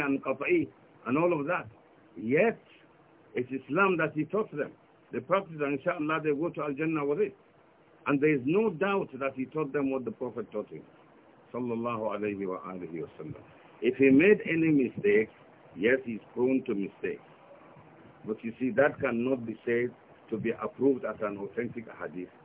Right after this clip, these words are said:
if it's a mistake. Once it's been called a mistake, it means it's not authentic. If it's not authentic, it is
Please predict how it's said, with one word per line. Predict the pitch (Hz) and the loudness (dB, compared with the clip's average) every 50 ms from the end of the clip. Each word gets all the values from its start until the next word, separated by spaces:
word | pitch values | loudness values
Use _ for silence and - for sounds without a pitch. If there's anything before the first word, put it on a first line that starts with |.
| - - - - - - | -20 -20 -20 -20 -6 -6
if | 135 - 139 | -4 -2 -2
it's | 127 - - | -4 -2 0
a | 107 | 0
mistake. | 101 101 92 - - 110 98 - | 0 -2 -4 -4 -4 -4 -4 -2
Once | 110 147 190 214 160 | 2 2 2 4 2
it's | 180 160 - | 0 -2 -2
been | 110 127 131 - | -2 -2 -2 0
called | - 139 143 131 | 2 4 4 4
a | 131 | 4
mistake, | 117 107 90 - - 92 104 104 - - - - - - - | 0 -2 -6 -8 -4 -2 -2 -2 -2 -6 -14 -20 -20 -20 -6
it | - 107 - | -6 -4 0
means | 113 135 147 139 135 | 2 2 2 2 0
it's | 123 110 104 | -2 -4 -2
not | 123 127 - | -4 -4 -4
authentic. | 107 101 - - 101 95 92 - 82 71 - - - - - - | -4 -6 -6 -6 -8 -8 -8 -8 -12 -14 -14 -16 -20 -20 -20 -6
If | - 123 123 139 | -6 -4 0 2
it's | 156 151 135 | 2 2 4
not | 151 180 196 196 180 | 4 4 4 4 2
authentic, | 156 143 - - 147 147 139 - 147 147 131 - | 0 -2 0 0 0 0 2 2 0 0 0 -2
it | - 123 120 110 | -4 -6 -4 -4
is | 107 | -8